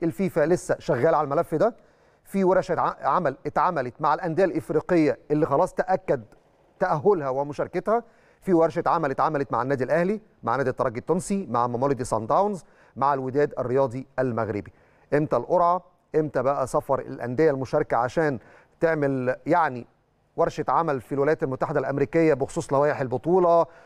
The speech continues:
وبخصوص متابعه الفنادق والتنقلات؟ كل ده هيحصل في الفتره اللي جايه، لكن البطوله فيها ارقام ان شاء الله باذن الله تكون موفقه على الاقل للانديه الافريقيه. طبعا النهارده بعد تصريحات انشيلوتي وقبل بيان ريال مدريد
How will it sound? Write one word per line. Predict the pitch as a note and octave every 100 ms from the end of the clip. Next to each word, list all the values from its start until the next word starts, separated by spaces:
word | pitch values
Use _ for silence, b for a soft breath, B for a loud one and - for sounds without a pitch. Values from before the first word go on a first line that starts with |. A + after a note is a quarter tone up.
| B -
وبخصوص | B2 C#3 - E3 C#3+
متابعه | C#3 E3 D3 C#3+
الفنادق | B2 C3 C#3+ F#3+ D#3+ E3
والتنقلات؟ | C#3 - C3+ B2+ D3+ F3 -
كل | E3+ F#3+ F#3
ده | E3+
هيحصل | F3 - C#3
في |
الفتره | C3+ - D3 A#2+
اللي | A2
جايه، | F#2+ - b b b
لكن | B2 D3+
البطوله | C#3+ A#2+ D3 G3 B3 B3+ -
فيها | - D3+ B2+
ارقام | A#2+ D3 D#3+ -
ان | B2
شاء | E3
الله | C#3+ C#3+
باذن | D#3 C3
الله | C3+
تكون | D3+ - D#3
موفقه | C3+ A#2+ - F3 C#3+
على | C#3 F3+
الاقل | E3 - F3+ A#2+ - b b b
للانديه | B2+ C#3 C#3 D3+ E3
الافريقيه. | - D3+ - C3 - A#2 F2+ -
طبعا | F#3 F#3 E3
النهارده | D3+ C#3+ F#3 F3+ E3+
بعد | G3 F3+ D#3+ D3+ C3+
تصريحات | C#3+ C#3+ F3 G3
انشيلوتي | D3+ C#3+ E3 G3 -
وقبل | F3 D#3 F3 E3+
بيان | D#3 F#3
ريال | G3 F3
مدريد | D#3 A3 D#3